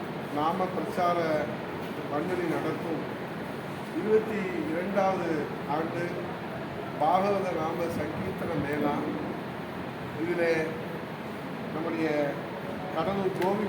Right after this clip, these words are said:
பாகவதர் ஏற்பாட்டிலே அவருடைய குழுவினர்கள், பகவான் நாம பிரச்சார மண்டலி நிறுவன தலைவர், அவரோடு ஆன்மீக பணியிலே இணைந்து செய்கிற நெல்லை பாலு அவருடைய அழைப்பை பெற்று,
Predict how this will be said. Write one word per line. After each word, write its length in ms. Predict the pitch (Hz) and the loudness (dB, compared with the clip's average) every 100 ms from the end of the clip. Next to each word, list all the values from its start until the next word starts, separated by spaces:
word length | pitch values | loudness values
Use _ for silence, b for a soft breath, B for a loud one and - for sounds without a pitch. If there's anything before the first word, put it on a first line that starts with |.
| 180 | 4
பாகவதர் 540 | 170 170 165 160 156 151 156 | 4 4 2 2 0 -2 -2
ஏற்பாட்டிலே 560 | 165 170 156 - 160 330 - - - - - - - - - - | 0 0 0 0 0 0 -2 -4 -6 -2 2 4 6 6 6 6
அவருடைய 300 | 170 175 170 170 | 6 6 4 2
குழுவினர்கள், 600 | 196 208 196 170 165 151 - - - - - - - - - | 0 0 2 2 2 0 0 -2 -4 -4 -6 -6 -6 -4 2
பகவான் 420 | 156 175 190 185 180 - 151 | 2 4 4 4 2 0 0
நாம 320 | 165 202 190 185 | 2 2 2 0
பிரச்சார 420 | - - 180 180 180 160 | -2 -2 2 2 2 2
மண்டலி 340 | 147 165 170 160 | 0 -2 0 2
நிறுவன 340 | 156 170 165 139 | 2 0 0 -2
தலைவர், 380 | 143 147 156 156 - - - - - - - - - - - - - 156 | 0 0 2 0 -2 -4 -6 -6 -6 -6 -6 -6 -6 -6 -6 -6 -2 2
அவரோடு 440 | 175 180 190 196 185 151 135 156 | 2 2 2 2 2 0 0 0
ஆன்மீக 320 | 190 202 185 180 | 2 0 0 -2
பணியிலே 360 | 165 160 160 147 139 139 139 | 0 0 0 0 -2 -4 -4
இணைந்து 320 | 156 185 190 - | -2 -2 -2 -2
செய்கிற 320 | 170 160 156 151 147 | -2 -2 0 0 0
நெல்லை 240 | 147 160 170 156 | 0 -2 -2 0
பாலு 240 | 151 170 | 0 0
அவருடைய 300 | 160 147 147 139 | -2 -2 -2 -2
அழைப்பை 320 | 156 156 151 - | -2 -2 -4 -4
பெற்று, 300 | 143 - 156 | -6 -4 -4